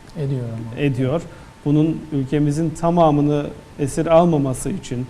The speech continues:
Speaker 2: bu cumhuriyetin, bağımsız devletimizin, e, yok olmaması için milli bilincin ayakta tutulması,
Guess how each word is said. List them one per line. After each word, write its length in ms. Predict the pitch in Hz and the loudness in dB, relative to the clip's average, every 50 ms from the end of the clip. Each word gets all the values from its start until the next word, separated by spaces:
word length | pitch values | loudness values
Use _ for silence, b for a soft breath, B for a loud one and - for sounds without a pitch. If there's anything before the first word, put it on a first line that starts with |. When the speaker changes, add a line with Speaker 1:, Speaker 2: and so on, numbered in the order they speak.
| B B B B B B B - - | B B B B B B B -14 -12
Speaker 2:
bu 440 | 165 156 143 147 151 160 160 156 - - - - - - - - - 143 147 147 | -8 -2 0 2 2 2 2 0 -4 -8 -12 -16 -18 -20 -16 -14 -14 -12 -6 -2
cumhuriyetin, 880 | 139 143 151 151 147 147 147 139 147 - 151 143 147 139 - - 131 139 | 0 2 4 4 6 6 4 4 2 0 0 0 0 0 -2 -2 -2 0
bağımsız 520 | 143 139 139 143 143 - - 165 151 139 | 2 2 2 0 -2 -2 -2 -2 0 2
devletimizin, 760 | 151 147 143 139 135 135 - 143 139 131 127 147 143 139 135 B B B B B B - - - | 2 2 2 2 0 0 0 -2 0 0 0 0 0 0 -2 B B B B B B -18 -12 -8
e, 60 | - 127 127 131 127 127 131 143 147 135 123 | -6 -6 -4 -4 -4 -4 -4 -4 -4 -2 0
yok 220 | 143 156 151 - 165 | 2 2 2 4 4
olmaması 580 | 165 175 170 165 151 139 139 131 127 - 147 | 4 4 4 4 2 2 0 -2 -2 -2 -2
için 420 | 135 120 117 - - 156 170 165 165 B B B B B B B B - - | -2 -2 -2 -2 -2 0 0 -2 -4 B B B B B B B B -12 -4
milli 520 | - 143 139 143 147 160 175 175 170 156 139 | 0 2 4 4 4 4 4 4 4 4 4
bilincin 540 | 139 139 143 139 135 120 135 147 160 165 - - - - - - - - - - | 2 2 2 2 0 0 -2 -2 -2 -4 -6 -12 -16 -20 -20 -20 -20 -10 -4 0
ayakta 720 | 139 139 147 143 135 - - - 165 156 147 135 131 - - - - - - - - | 2 4 4 2 0 -2 0 2 4 4 4 2 0 -6 -12 -18 -20 -20 -20 -12 -10
tutulması, 680 | - 147 - 151 139 131 127 131 123 - - 156 151 | -8 -2 0 0 2 2 2 0 -2 -2 -2 -2 0